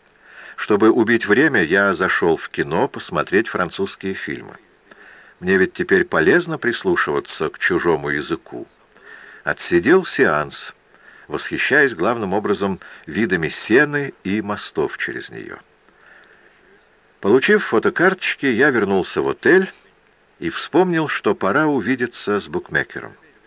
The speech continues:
Спустившись в бар, я узрел его. Он сидел один за столиком в углу и пил молоко.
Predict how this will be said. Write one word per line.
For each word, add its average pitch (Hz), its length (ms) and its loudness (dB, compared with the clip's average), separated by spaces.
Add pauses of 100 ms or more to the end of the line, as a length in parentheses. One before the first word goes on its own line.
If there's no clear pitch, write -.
(220)
Спустившись - 760 -4
в 62 100 -10
бар, 135 280 0
я 90 260 2
узрел 76 420 0
его. 67 380 -6 (540)
Он 113 180 -2
сидел 90 420 2
один 90 360 0
за 82 160 -2
столиком 76 640 -2
в 69 80 -6
углу 90 360 2
и 123 100 -4
пил 127 260 -4
молоко. 98 540 -2